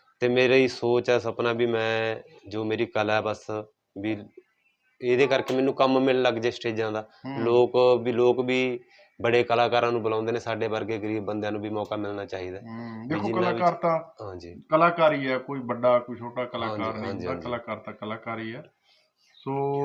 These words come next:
Speaker 2: ਇਸ ਤੋਂ ਪਹਿਲਾਂ ਕਿ ਆਪਾਂ ਗੱਲਬਾਤ ਨੂੰ ਹੋਰ ਅੱਗੇ ਤੋਰੀਏ, ਕੋਈ ਅੰਤਰਸਥਾਈ, ਕੋਈ ਆਪਣੀ ਪਸੰਦੀਦਾ ਕੋਈ ਗੀਤ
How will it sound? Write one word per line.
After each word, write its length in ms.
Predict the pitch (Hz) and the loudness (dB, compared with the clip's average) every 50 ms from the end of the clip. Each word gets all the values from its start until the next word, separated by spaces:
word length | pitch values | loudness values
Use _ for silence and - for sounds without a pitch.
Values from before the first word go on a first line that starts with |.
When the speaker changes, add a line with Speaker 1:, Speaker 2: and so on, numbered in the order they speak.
| 139 131 131 | -2 -2 -4
Speaker 2:
ਇਸ 100 | 143 135 | -6 -6
ਤੋਂ 140 | - 156 | -6 -8
ਪਹਿਲਾਂ 240 | 151 151 147 147 147 143 | -6 -4 -2 -2 -2 -2
ਕਿ 160 | 147 147 143 | -4 -6 -8
ਆਪਾਂ 460 | 135 131 - 131 131 131 131 131 127 127 - 123 117 | -6 -4 -2 -2 -2 0 -2 -4 -6 -6 -10 -12 -10
ਗੱਲਬਾਤ 380 | 117 120 117 113 117 113 113 113 | -8 -6 -6 -4 -6 -6 -6 -8
ਨੂੰ 140 | 113 110 104 | -10 -10 -10
ਹੋਰ 260 | 95 107 113 120 120 | -10 -10 -10 -8 -8
ਅੱਗੇ 180 | 117 110 117 113 | -8 -10 -10 -12
ਤੋਰੀਏ, 380 | 110 117 113 113 113 113 113 113 | -10 -10 -10 -8 -6 -6 -8 -8
ਕੋਈ 380 | 110 - 120 117 117 117 113 | -8 -10 -10 -8 -6 -6 -6
ਅੰਤਰਸਥਾਈ, 640 | 113 107 107 - 117 117 113 - - 120 120 120 110 | -6 -8 -10 -10 -10 -10 -10 -10 -10 -10 -8 -8 -10
ਕੋਈ 180 | - - 110 | -10 -12 -12
ਆਪਣੀ 240 | 107 - - 107 104 | -12 -12 -12 -14 -14
ਪਸੰਦੀਦਾ 560 | 101 - 101 98 107 104 104 110 107 107 104 | -14 -16 -16 -14 -14 -12 -10 -10 -10 -10 -12
ਕੋਈ 160 | 104 101 104 101 | -14 -16 -20 -20
ਗੀਤ 140 | 104 98 92 | -20 -20 -20